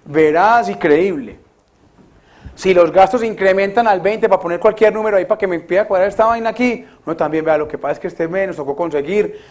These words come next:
tres vendedores más, porque lo estábamos creciendo,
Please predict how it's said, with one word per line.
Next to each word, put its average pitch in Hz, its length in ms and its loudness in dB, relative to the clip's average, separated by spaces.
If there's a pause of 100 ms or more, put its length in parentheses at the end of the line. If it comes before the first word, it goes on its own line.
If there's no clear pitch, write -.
(160)
tres 156 240 2
vendedores 151 640 -2
más, 220 400 0 (300)
porque 151 260 -4
lo 147 80 -6
estábamos 160 360 -4
creciendo, 202 680 0